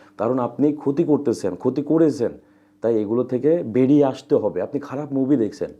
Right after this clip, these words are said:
এটা তো আপনার নিজের চিন্তাধারা, আপনি মানসিক রুগী, কেন বুঝতেছেন না? হাত দ্বারা নষ্ট করে তো আসলে কোনো প্রকৃতপক্ষে, এ, এটার কোনো,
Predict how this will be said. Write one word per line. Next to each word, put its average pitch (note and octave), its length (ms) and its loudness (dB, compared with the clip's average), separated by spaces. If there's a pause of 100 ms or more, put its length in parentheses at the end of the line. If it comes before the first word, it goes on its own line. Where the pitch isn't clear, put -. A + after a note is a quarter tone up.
(120)
এটা C3 160 -2
তো C3+ 120 -4
আপনার C#3+ 600 -2 (360)
নিজের D3 500 4
চিন্তাধারা, A#2+ 680 0 (120)
আপনি G#2+ 240 -6
মানসিক C3 460 -6
রুগী, B2 320 2 (360)
কেন E3 180 2
বুঝতেছেন G2 460 -4
না? D2+ 100 -12 (420)
হাত C3 220 -6
দ্বারা D3+ 200 2
নষ্ট D3 260 0
করে D#3 220 2
তো D#3 140 2
আসলে D3 300 2
কোনো D3+ 460 0 (140)
প্রকৃতপক্ষে, C#3+ 800 2 (300)
এ, F2 180 0 (160)
এটার C3+ 280 0
কোনো, C#3 500 0